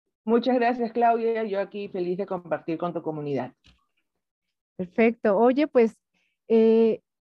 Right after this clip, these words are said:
Speaker 2: tú tienes experiencia muy amplia en la parte de recursos humanos y
Speaker 1: Sí.
Speaker 2: sabes
Speaker 1: Ujú.
Speaker 2: cómo es este, todo este movimiento,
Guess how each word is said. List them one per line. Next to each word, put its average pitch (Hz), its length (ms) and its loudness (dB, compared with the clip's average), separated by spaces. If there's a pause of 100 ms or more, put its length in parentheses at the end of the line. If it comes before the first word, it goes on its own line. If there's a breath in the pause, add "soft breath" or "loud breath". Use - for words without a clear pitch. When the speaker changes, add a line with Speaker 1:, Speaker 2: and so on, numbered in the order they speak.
Speaker 2:
tú 311 280 0
tienes 277 300 -4
experiencia 208 840 -4
muy 208 220 -4
amplia 202 220 -6
en 196 60 -4
la 180 80 -4
parte 180 260 -4
de 180 60 -2
recursos 175 420 -10
humanos 180 480 -4 (1600)
y 220 100 4
Speaker 1:
Sí. - 0 -
Speaker 2:
sabes 208 440 2
Speaker 1:
Ujú. - 40 -20 (180)
Speaker 2:
cómo 214 220 0
es 214 100 -2
este, 226 300 -4
todo 208 260 -6
este 220 260 -4
movimiento, 175 640 -4